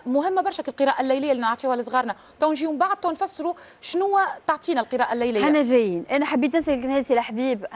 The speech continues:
Speaker 2: احنا كمجتمعات عربيه نمتلكوا طقوس، عادات، تقاليد رسخنا من خلالها عاده القراءه والمطالعه. حكيت مع سي محمد وقلت كان عندنا جذور تاريخي، كان عندنا مخزون تاريخي،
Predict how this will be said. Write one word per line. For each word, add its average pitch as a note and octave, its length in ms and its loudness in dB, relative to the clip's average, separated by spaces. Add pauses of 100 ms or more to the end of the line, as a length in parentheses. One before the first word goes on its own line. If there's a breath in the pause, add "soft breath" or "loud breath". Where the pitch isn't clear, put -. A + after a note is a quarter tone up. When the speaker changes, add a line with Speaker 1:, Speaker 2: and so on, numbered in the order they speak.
(160)
Speaker 2:
احنا D4+ 240 0
كمجتمعات A3+ 600 -2
عربيه G3 580 0
نمتلكوا G#3+ 580 -2
طقوس، A#3 580 -4
عادات، G3 520 0
تقاليد G3+ 600 -4
رسخنا A#3+ 680 -2
من A#3 220 -6
خلالها A3 540 0 (320 loud breath)
عاده A3+ 460 0
القراءه A3+ 500 0
والمطالعه. A3 720 0 (240 loud breath)
حكيت D4 340 0
مع A#3 140 -2
سي A#3 120 -6
محمد A#3+ 480 -2
وقلت A#3 280 -2 (120)
كان D4+ 300 0
عندنا B3+ 340 0
جذور B3 420 0
تاريخي، A#3 500 0
كان D4 320 2
عندنا C4 320 0
مخزون A3+ 440 -4
تاريخي، C4+ 440 -4